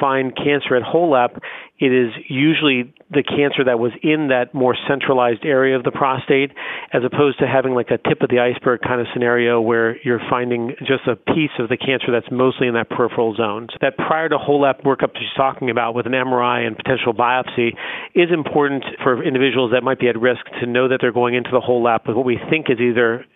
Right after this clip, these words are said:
non-cancerous tissue, benign disease, or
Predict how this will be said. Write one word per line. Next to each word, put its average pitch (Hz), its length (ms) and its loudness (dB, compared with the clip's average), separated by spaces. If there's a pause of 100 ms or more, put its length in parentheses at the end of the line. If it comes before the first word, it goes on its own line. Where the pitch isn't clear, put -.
non-cancerous 131 920 -2
tissue, 127 320 0
benign 120 320 0
disease, 123 380 0 (120)
or 131 440 2